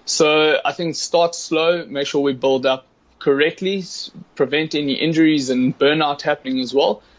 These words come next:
If you, if you didn't take, if it was sort of a week that you might have lost in your training, I think then it's a different story. You can just step back into the training program a week back. So just start things one week, uh, in arrears,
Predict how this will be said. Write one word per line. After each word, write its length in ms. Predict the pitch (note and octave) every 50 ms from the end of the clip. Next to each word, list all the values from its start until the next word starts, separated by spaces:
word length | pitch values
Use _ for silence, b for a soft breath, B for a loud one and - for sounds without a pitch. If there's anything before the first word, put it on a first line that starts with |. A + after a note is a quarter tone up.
| b b b b b b b b _ _ _ _ _ -
If 380 | A3 G#3+ - - - - -
you, 160 | G#3 G#3+ G#3+ G#3+
if 500 | G#3+ G#3+ G#3+ G#3+ G#3 G3+ E3 F#3 F#3 G3
you 60 | F#3
didn't 440 | D3+ D3+ G3 G3+ A3+ A3 G3+ - - _ _
take, 300 | - G#3+ G3 F#3+ - -
if 140 | - D#3+ E3+
it 100 | E3 E3+
was 180 | E3+ E3 D3+
sort 160 | - - F3+ E3+
of 80 | D3+
a 80 | D3 C#3
week 300 | C3+ C#3+ F#3+ G#3+ G#3 -
that 180 | G3 F#3 F#3+
you 60 | - F3+
might 240 | F3 E3+ E3+ E3+
have 140 | E3+ E3 C#3
lost 280 | D3 D3 E3 - - -
in 80 | E3
your 140 | D#3+ D3+ D3
training, 400 | - - F3 F3+ G3 G#3 A3 G#3+ b b b b b
I 80 | - D#3+
think 220 | - F#3+ F#3+ F#3
then 120 | F3+ F3 F3+
it's 140 | E3+ E3+ E3+
a 60 | D3
different 320 | D3+ D3+ - D#3 D3 C#3
story. 320 | - - D#3+ D#3 D3+ C#3+ C#3
You 180 | C3+ C#3+ C#3
can 140 | - D3+ C#3
just 180 | C#3 D#3 - -
step 240 | - E3 D#3 -
back 240 | - C#3+ D3+ D3 -
into 580 | C#3 C3 D3 - - D3+ C#3 C3+ C#3 C3+ C3+ - C3+ - _ _ -
the 120 | C#3+ C#3+
training 320 | - - D#3 D3+ D#3 D3
program 420 | - E3 D3 C#3 C#3+ C#3+ C#3 C#3 - -
a 40 | C#3+
week 360 | C#3 C3+ D3+ D#3 D3 - _
back. 280 | - C#3+ D3 - - -
So 140 | - C#3
just 220 | B2 C3+ C#3+ C#3 -
start 280 | - D#3+ D3+ D3+ -
things 440 | - D3+ D3+ D3 C#3 C3+ - - - -
one 300 | B2+ B2+ C3 C#3 C#3+ C#3
week, 220 | C#3 C#3+ C3+ B2+ - _ _ - - - C#3+
uh, 280 | C3+ B2+ B2+ B2+ B2+ - -
in 120 | C#3+ C#3+
arrears, 420 | C3+ C3 C3 C#3+ E3 F#3+ G#3+ G#3